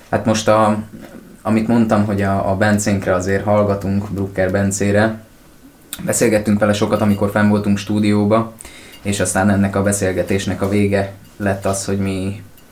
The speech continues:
úgy indítjuk el az évet, hogy két hasonszörű zenekarral megyünk turnézni, hogy nem is próbálkozunk már azzal, hogy nagy zenekar elé oda kerülni. Az igazság, hogy ismerjük azokat az embereket, akiknél ezt el lehetne érni,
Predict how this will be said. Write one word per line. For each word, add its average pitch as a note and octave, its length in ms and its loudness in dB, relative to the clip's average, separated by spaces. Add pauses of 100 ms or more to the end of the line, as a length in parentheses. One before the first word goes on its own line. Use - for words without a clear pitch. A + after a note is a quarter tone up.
úgy G#2+ 200 0
indítjuk G2 400 0
el G2 80 2
az G2+ 140 0
évet, G#2 460 2 (260)
hogy F#2+ 440 -8 (100)
két G#2 220 -2
hasonszörű G2+ 580 -2
zenekarral F#2 540 -2
megyünk F#2+ 300 -6
turnézni, G2 440 -2
hogy F#2+ 100 -4
nem A2+ 180 2
is G#2+ 140 -4
próbálkozunk G2+ 680 0
már G2+ 160 2
azzal, G2 280 0
hogy F#2 120 -4
nagy G2+ 180 0
zenekar F#2 360 -2
elé F#2+ 160 -2
oda G#2 220 0
kerülni. G2+ 500 0 (800)
Az A#2+ 200 2
igazság, G#2+ 360 2
hogy G#2+ 120 0
ismerjük G2 440 0
azokat F#2 320 -4
az F#2 100 -4
embereket, G2 680 0 (100)
akiknél F#2+ 640 -4
ezt - 400 -6 (180)
el G2 180 2
lehetne G2+ 400 0
érni, G#2 460 2